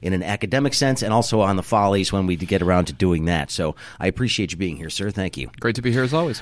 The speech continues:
Speaker 1: Well, let's start in, in Saudi Arabia. Uh, already the relationship between the United States and Saudi Arabia has been strained over the murder of J-, uh, Jamal Khashoggi, uh, which we have been focused on quite a bit on this program, and the reaction to it.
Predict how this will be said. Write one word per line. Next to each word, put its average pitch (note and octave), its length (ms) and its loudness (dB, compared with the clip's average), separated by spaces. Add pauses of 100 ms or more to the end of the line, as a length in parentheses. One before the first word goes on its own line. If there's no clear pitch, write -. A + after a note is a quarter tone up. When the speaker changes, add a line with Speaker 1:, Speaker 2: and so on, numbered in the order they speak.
(120)
Speaker 1:
Well, E3 180 4
let's E3+ 300 4
start D3+ 340 4
in, B2 160 6
in A2+ 140 4
Saudi G#2 340 4
Arabia. F2+ 520 4
Uh, F#2+ 500 2
already D#3 400 4
the A2+ 160 2
relationship A#2+ 580 2
between B2 240 2
the A2 60 6
United A2 300 4
States A2 280 2
and G#2 100 0
Saudi A2 360 4
Arabia G#2 340 4
has G2+ 140 2
been G2 160 0
strained A2+ 440 4
over G2 160 4
the F2+ 100 0
murder G2 340 2
of E2+ 80 -2
J-, F#2 200 -6 (120)
uh, G2 100 0
Jamal G#2 340 4
Khashoggi, A#2+ 540 2 (380)
uh, G#2 300 6
which G2+ 260 2
we A2+ 140 4
have F#2+ 120 2
been F#2+ 140 2
focused G2+ 400 0
on F2+ 220 2
quite G2 200 2
a D#2+ 60 -2
bit F2+ 220 2
on F2+ 160 -2
this G2 160 0
program, F2+ 680 0 (240)
and G#2+ 100 2
the G#2 60 2
reaction G#2 680 2
to E3 260 4
it. G#2 160 -2